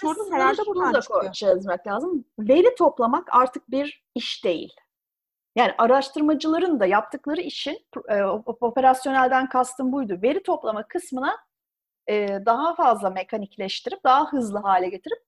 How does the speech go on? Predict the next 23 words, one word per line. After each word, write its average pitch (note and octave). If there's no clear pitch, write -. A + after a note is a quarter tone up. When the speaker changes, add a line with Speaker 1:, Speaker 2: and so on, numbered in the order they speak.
Speaker 2:
veriyi F4+
yorumlama D4+
ve E4+
veri D#4+
kullanma D4+
kısmına F#3
konsantre G3
olmaları -
gerekiyor. -
Speaker 1:
Yani D4
sen F4+
aslında E4
bir D4+
iş F4+
modeli B3+
fikri, -
e, F#3+
Speaker 2:
Bence C4+
Speaker 1:
veriyorsun. C#4
Speaker 2:
öyle. E3+
Yani G3
uzaktan C4
baktım A#3